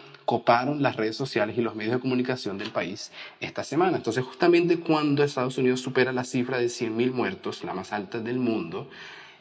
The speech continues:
em, el país comienza a reabrirse. Luego, dejando atrás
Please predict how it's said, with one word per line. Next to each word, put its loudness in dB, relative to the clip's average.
em, -2
el 4
país 6
comienza 2
a 4
reabrirse. -8
Luego, 8
dejando 6
atrás -2